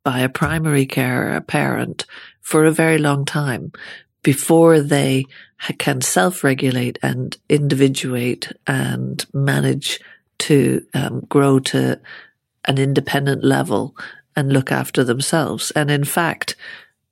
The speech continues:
um, when you think of the childbirth risks and the caring risks, actually how we really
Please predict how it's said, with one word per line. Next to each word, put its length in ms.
um, 580
when 200
you 100
think 400
of 220
the 80
childbirth 720
risks 580
and 240
the 80
caring 480
risks, 640
actually 640
how 300
we 200
really 720